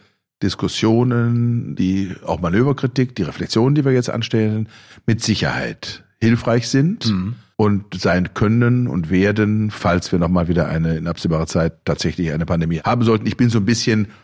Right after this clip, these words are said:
Speaker 1: ich finde diese Kassandren, die unser Land bevölkern, die inspirieren mich wenig.
Speaker 2: Ja.
Speaker 1: Und dass die Leute sagen, „Ja, die nächste Pandemie kommt ganz bestimmt und ganz schnell.“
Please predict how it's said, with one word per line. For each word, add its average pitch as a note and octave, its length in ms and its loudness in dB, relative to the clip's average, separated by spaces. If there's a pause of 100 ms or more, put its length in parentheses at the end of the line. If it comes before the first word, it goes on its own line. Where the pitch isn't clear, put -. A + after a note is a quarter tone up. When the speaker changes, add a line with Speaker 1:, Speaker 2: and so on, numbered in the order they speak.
Speaker 1:
ich - 120 -12
finde G#2 260 0
diese F#2 200 0
Kassandren, F#2 920 0
die D2+ 140 -2
unser D#2 240 -2
Land D#2 320 -4
bevölkern, C#2+ 640 -6 (220)
die F2 340 0 (140)
inspirieren G#2+ 500 2
mich F#2 220 0
wenig. F#2 480 0 (160)
Speaker 2:
Ja. A2+ 260 0 (500)
Speaker 1:
Und F#2 260 0 (100)
dass F2+ 180 -2
die - 140 -6
Leute F#2+ 600 2
sagen, G2 680 2 (340)
„Ja, F#2 340 2
die F#2+ 180 -6
nächste G2 260 0
Pandemie G2 300 2
kommt G2 180 0
ganz F#2+ 160 0
bestimmt G2+ 280 0
und F#2 40 0
ganz F#2 180 -2
schnell.“ G2+ 460 2